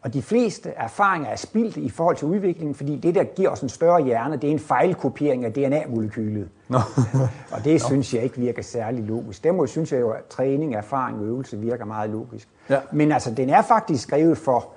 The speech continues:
Speaker 1: om jeg så må sige, darwinister eller naturvidenskabsfolk.
Speaker 2: Ja.
Speaker 1: Men, øh, man må sige, at der er nul interesse for det. Jeg
Speaker 2: Nå.
Speaker 1: tror, jeg har sendt tolv bøger til universitetsfolk.
Speaker 2: Nå.
Speaker 1: Og enten svarer de ikke, eller synes bare, man skal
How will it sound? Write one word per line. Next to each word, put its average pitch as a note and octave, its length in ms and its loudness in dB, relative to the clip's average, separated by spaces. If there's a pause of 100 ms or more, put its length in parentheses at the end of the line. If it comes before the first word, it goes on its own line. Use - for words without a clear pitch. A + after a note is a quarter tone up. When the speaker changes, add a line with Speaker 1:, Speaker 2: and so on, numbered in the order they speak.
(160)
Speaker 1:
om A2+ 80 -8
jeg A2+ 100 -6
så D3+ 140 0
må A#2+ 120 -4
sige, B2+ 200 0
darwinister A#2 760 0
eller A2 320 -4 (640)
naturvidenskabsfolk. A2+ 880 -2 (160)
Speaker 2:
Ja. B2+ 180 -2
Speaker 1:
Men, B2+ 340 0
øh, G#2+ 320 -2 (140)
man C3+ 140 -2
må D#3 100 4
sige, D#3+ 360 0 (220)
at A2 160 -8
der C3+ 120 -2
er B2 60 0
nul C#3 300 6
interesse A#2+ 520 -2
for F#2 220 -10
det. G#2+ 140 -12 (380)
Jeg - 80 -2
Speaker 2:
Nå. E3+ 60 0
Speaker 1:
tror, F#3 160 6
jeg C3+ 100 2
har F#2 80 -2
sendt C3 340 -4
tolv - 260 0
bøger A#2+ 280 -4
til G2+ 280 -10
universitetsfolk. G#2+ 960 -8 (400)
Speaker 2:
Nå. A#2+ 80 -2
Speaker 1:
Og A#2 100 -4
enten D3 220 -2
svarer B2+ 360 0
de A#2 160 -2
ikke, A2 100 -4
eller G2 100 -8
synes A2+ 220 -8
bare, G#2+ 200 -8
man G2+ 160 -8
skal F#2 180 -12